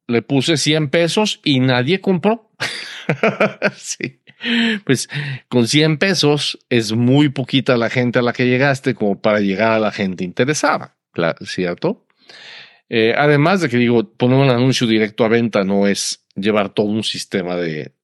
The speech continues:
to-, todo un sistema de marketing, pero es otro, eso, eso lo dejamos para otro día. Eh, pero si la publicidad no llega a suficientes personas,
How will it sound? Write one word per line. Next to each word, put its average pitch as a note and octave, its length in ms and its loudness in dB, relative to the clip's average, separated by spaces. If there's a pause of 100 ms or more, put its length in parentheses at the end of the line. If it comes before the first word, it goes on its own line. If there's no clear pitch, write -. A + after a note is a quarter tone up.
(340)
to-, G#2 180 -2
todo G2+ 180 -4
un G2+ 120 0
sistema A2 460 -2
de A#2+ 100 0
marketing, C#3+ 500 0
pero B2 160 2
es - 140 -2
otro, B2 300 2
eso, B2+ 280 -2
eso C3 240 0
lo A#2 80 4
dejamos G2+ 400 0
para G#2 160 2
otro F#2 260 -2
día. D#2 220 -6 (1400)
Eh, C3+ 160 -4
pero D3 560 0 (480)
si - 200 0
la C#3+ 140 2
publicidad D3 420 0
no A3 140 4
llega F#3 300 0
a E3+ 40 0
suficientes G3+ 640 -2
personas, G#2 720 -2